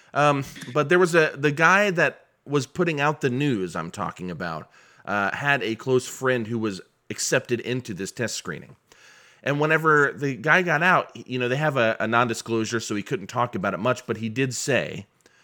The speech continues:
that he's like, "Dude, I've never seen a superhero movie that feels this much like a horror movie." And he goes, like, "Literally, it's a horror movie. It is,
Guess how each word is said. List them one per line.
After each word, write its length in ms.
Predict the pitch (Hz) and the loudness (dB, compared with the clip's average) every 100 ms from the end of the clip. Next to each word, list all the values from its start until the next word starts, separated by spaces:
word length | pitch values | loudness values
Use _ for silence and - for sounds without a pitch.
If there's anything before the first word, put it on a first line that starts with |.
| _ _ - | _ _ -2
that 300 | 127 120 - | 2 2 0
he's 220 | 120 135 | -8 -4
like, 200 | 127 117 | -2 -2
"Dude, 180 | 110 131 | -2 -2
I've 220 | - 113 | 0 -2
never 260 | 113 120 131 | -2 -2 -2
seen 240 | - 135 123 | -4 -4 -4
a 40 | |
superhero 420 | - 127 123 123 | -4 -4 -2 0
movie 220 | 117 107 | 0 -2
that 120 | 104 90 | -2 -4
feels 300 | 117 117 113 | -2 -2 -2
this 180 | 110 | -6
much 180 | 110 104 | -6 -4
like 140 | 101 98 | -6 -6
a 60 | |
horror 300 | 90 104 92 | -8 -4 -4
movie." 400 | 82 73 73 - _ _ _ _ _ _ _ _ _ _ | -6 -12 -16 -20 _ _ _ _ _ _ _ _ _ _
And 140 | 107 123 | -4 -2
he 60 | |
goes, 220 | 117 113 | 0 0
like, 200 | 110 107 | 0 -2
"Literally, 480 | 120 143 139 135 135 | 2 2 4 2 2
it's 140 | 120 131 | 0 -2
a 40 | |
horror 380 | 123 120 131 113 | -8 0 2 2
movie. 440 | 95 80 71 80 - | 0 -6 -10 -14 -8
It 140 | 104 | -6
is, 340 | 104 92 - | -6 -6 -10